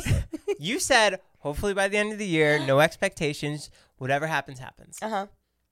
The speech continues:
Speaker 2: You're engaged now. <laughs> Holy crap.
Speaker 1: Yay!
Speaker 2: I wanna know everything.
Speaker 1: Okay. It was very shortly after, actually. I,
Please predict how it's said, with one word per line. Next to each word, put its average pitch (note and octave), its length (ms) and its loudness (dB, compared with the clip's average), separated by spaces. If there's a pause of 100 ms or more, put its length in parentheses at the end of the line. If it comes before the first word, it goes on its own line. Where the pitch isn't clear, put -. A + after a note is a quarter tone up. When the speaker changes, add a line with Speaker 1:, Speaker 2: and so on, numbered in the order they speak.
(420)
Speaker 2:
You're A#2+ 160 -6
engaged D#3 240 0
now. C3+ 120 6
<laughs> - 1200 0
Holy C#4+ 260 10
crap. B3+ 320 10
Speaker 1:
Yay! C#5+ 1500 2 (300)
Speaker 2:
I A#3 140 6
wanna A3+ 180 8
know G3 100 8
everything. B2+ 340 2
Speaker 1:
Okay. D#4 360 6 (280)
It B3+ 60 2
was C#4+ 100 2
very D4 220 4
shortly A3+ 360 0
after, G3 280 -2
actually. F#3 840 -4 (760)
I, A3 100 4